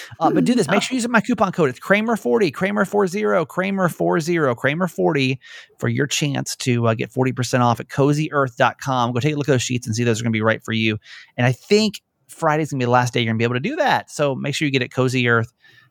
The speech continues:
Speaker 1: dot com. Hopefully they'll be back on, uh, later on. Uh, also, BetterHelp is the spot, uh, the sponsor of the podcast today.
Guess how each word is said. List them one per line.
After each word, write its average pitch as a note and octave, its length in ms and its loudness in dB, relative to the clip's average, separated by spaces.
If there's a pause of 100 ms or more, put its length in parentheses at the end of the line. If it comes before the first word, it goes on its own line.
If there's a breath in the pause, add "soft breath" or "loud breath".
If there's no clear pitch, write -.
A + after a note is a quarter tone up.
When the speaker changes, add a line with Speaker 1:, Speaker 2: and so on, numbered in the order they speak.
(120)
Speaker 1:
dot A2 200 0
com. G#2+ 240 -2
Hopefully A#2+ 240 0
they'll G#2+ 60 2
be A2 100 -2
back G#2 220 -2
on, A2 400 -4
uh, G#2 320 -2 (320)
later A2+ 180 -2
on. G#2 200 -2 (440 loud breath)
Uh, C3+ 220 0
also, A#2 640 0 (260)
BetterHelp F3+ 560 0
is D3 540 0 (220)
the B2+ 260 0
spot, D3 360 2
uh, B2+ 200 0
the A#2+ 60 -12
sponsor E3 360 -2
of B2+ 80 0
the A2 80 -8
podcast A#2 380 2
today. D3+ 240 -2